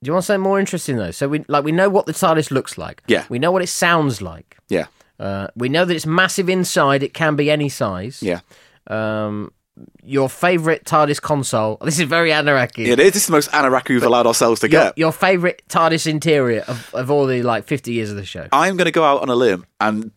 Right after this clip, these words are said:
Speaker 2: do a choice which is both unpopular but still awesome.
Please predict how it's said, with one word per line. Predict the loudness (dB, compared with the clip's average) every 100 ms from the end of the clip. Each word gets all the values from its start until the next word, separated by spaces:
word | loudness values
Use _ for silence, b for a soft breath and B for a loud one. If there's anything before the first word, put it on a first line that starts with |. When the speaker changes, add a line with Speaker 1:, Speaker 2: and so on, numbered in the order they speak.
| _ 0
Speaker 2:
do | 4
a | 4
choice | 4 0 2
which | 0 0
is |
both | 2 2 2
unpopular | -2 0 -2 -2 0 -2
but | -2 -4
still | 0 2
awesome. | 2 -2 -6